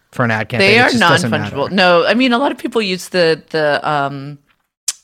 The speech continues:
Speaker 2: use a dollar
Speaker 1: Yeah.
Speaker 2: or a, let's say a hundred dollars or whatever as, um, an example. So you have a hundred dollars, you can trade it. I have a hundred dollar bill, you have a hundred dollar bill. We can swap. We s-,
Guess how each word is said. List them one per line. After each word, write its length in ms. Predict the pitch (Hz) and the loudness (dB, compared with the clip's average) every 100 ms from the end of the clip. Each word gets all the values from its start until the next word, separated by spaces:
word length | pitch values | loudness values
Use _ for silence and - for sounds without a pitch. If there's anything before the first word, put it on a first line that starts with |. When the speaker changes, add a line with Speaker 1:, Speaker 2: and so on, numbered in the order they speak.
| _ | _
Speaker 2:
use 200 | 170 156 | -10 -8
a 60 | 165 | -2
dollar 680 | 131 127 131 143 147 156 _ - | 0 2 0 -2 -4 -6 _ -8
Speaker 1:
Yeah. 140 | 131 139 | -2 0
Speaker 2:
or 100 | 135 | 0
a, 200 | 151 - | -2 -4
let's 200 | 165 - | -6 -2
say 180 | 160 151 | -2 0
a 60 | 147 | -2
hundred 260 | 139 139 | -6 -6
dollars 480 | 131 127 127 127 - | -2 -2 -2 -6 -8
or 80 | 131 | -6
whatever 480 | 131 127 120 127 117 | -2 -2 -2 -2 -2
as, 540 | 127 123 123 - - - - | -2 -2 -2 -8 -16 -16 -8
um, 580 | 143 139 139 80 87 - | -6 -4 -6 -10 -14 -12
an 80 | 139 | -10
example. 540 | 127 - 104 - 120 | -10 -10 -12 -10 -10
So 220 | - 135 123 | -8 -8 -8
you 180 | 127 | -6
have 100 | 120 | -8
a 60 | 131 | -8
hundred 240 | 151 165 | -10 -8
dollars, 460 | 160 143 143 139 - | -2 0 0 -4 -8
you 40 | |
can 140 | - 135 | -18 -14
trade 180 | 120 117 | -12 -12
it. 140 | - _ - | -14 _ -6
I 140 | 135 | -2
have 140 | 147 151 | 0 -2
a 40 | |
hundred 240 | 160 147 139 | -6 -6 -2
dollar 240 | 139 139 | -2 -2
bill, 300 | 135 135 127 - | -4 -6 -6 -6
you 100 | 143 | -6
have 80 | |
a 60 | 147 | -4
hundred 180 | 147 139 | -6 -4
dollar 220 | 135 127 | -4 -4
bill. 320 | 127 123 131 - - - | -4 -4 -6 -12 -20 -18
We 100 | 143 | -14
can 160 | 165 123 | -12 -10
swap. 500 | - 185 180 175 - - - _ _ _ _ _ _ | -2 2 2 0 -10 -20 -20 _ _ _ _ _ _
We 320 | 139 135 131 131 | -8 -6 -6 -8
s-, 240 | - | -12